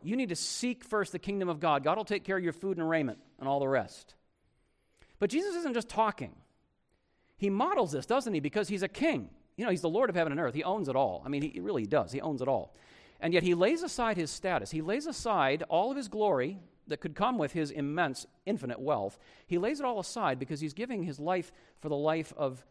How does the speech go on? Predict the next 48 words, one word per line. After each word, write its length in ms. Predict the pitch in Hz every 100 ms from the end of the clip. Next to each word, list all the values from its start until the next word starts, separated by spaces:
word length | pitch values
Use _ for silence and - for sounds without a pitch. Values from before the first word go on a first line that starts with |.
| _ _ _
of 140 | - 127
the 100 | 135
world. 400 | 131 247 135 104
And 220 | 120 82
Paul 220 | 156 180
describes 460 | 147 143 - 151 143
it 80 | 139
this 180 | 226
way 180 | 185 131
in 140 | 117 113
Second 240 | 156 151
Corinthians 380 | 156 151 135 123
eight. 140 | 202
He 60 | 120
says, 220 | 139 123
"Though 160 | 151 214
he 140 | 214
was 180 | 196 143
rich," 260 | 170 143
he 100 | -
was 160 | 233 113
rich. 440 | 131 208 - - _ _ _ _ _ _ _ _ _ _ _ _ _ _
I 40 |
mean, 300 | 143 143 123 - -
you 200 | - -
don't 140 | 190 175
even 140 | 127
know 120 | 180
rich. 400 | 156 98 - - -
<laughs> 60 | - - _ - _ _ _ _
He 60 | 214
was 140 | 220
rich, 340 | 143 190 - - _
yet 200 | 156 -
for 60 |
your 160 | 143 285
sakes 340 | - 139 110
he 80 | -
became 320 | 135 147 123
poor, 400 | 110 196 151 87 - _ _ -
that 120 | 123
you, 380 | 143 247 98 - _ _
through 120 | - 139
his 140 | 190
poverty, 480 | - 190 127 92 90 _ _ _ _ _ _ _ -
might 100 | 117
become 300 | 104 113 101
rich. 340 | 110 - -